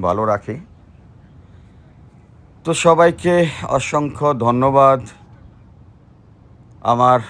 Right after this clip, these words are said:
ভিডিও দেখার জন্য, অনেক অনেক শুভেচ্ছা, ভালোবাসা। ভালো থাকবেন, আমার জন্য দোয়া করবেন।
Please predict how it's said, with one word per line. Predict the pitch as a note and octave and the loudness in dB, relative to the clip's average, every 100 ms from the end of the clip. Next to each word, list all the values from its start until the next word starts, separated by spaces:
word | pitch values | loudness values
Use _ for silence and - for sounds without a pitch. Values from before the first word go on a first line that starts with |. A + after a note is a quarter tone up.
| - A2+ | -10 -8
ভিডিও | A#2+ B2+ B2 | -6 -4 -4
দেখার | A#2 G#2+ B2+ A#2+ | -4 -4 -4 -4
জন্য, | B2 B2 B2 B2 B2 - _ _ _ _ - A#2 | -4 -6 -6 -6 -10 -18 _ _ _ _ -4 -2
অনেক | B2 C3 B2+ - | 0 0 -2 -4
অনেক | A#2 B2 A#2+ A2+ - _ - _ _ _ _ - _ - | -4 -2 -4 -8 -14 _ -20 _ _ _ _ -20 _ -16
শুভেচ্ছা, | - A2 A2+ G#2+ - B2 | -10 -8 -8 -10 -8 -6
ভালোবাসা। | G#2 F#2+ G#2+ A2 A2 - A2+ F#3 - _ _ _ _ _ _ - - - - - - G2 | -4 -2 -2 -2 -4 -4 -8 -10 -20 _ _ _ _ _ _ -20 -20 -20 -20 -20 -6 0
ভালো | A#2 C3+ | 2 2
থাকবেন, | C3 C#3 A#2 C#3+ C#3+ | 0 0 0 -2 0
আমার | B2 A#2+ A#2+ | 0 0 -2
জন্য | B2 B2 | -2 -2
দোয়া | A#2 B2 A#2 | 0 2 2
করবেন। | A2+ A#2 A2+ | 0 -2 -2